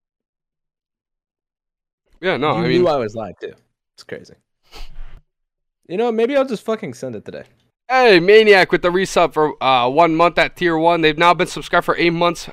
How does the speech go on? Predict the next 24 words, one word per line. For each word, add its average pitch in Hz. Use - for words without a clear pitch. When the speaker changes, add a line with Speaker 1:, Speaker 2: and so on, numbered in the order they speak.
Speaker 1:
Maniac, 190
welcome 185
to 180
the 156
Chiniacs, 170
my 160
boy. 156
Speaker 2:
Sounded 104
so -
cringe. -
<laughs> -
Speaker 1:
Thank 113
you. 104
You 131
know 165
what, 185
man? 190
Speaker 2:
Yes. 139
Speaker 1:
I, 180
I 151
do 160
not 156
get 135
sub, 117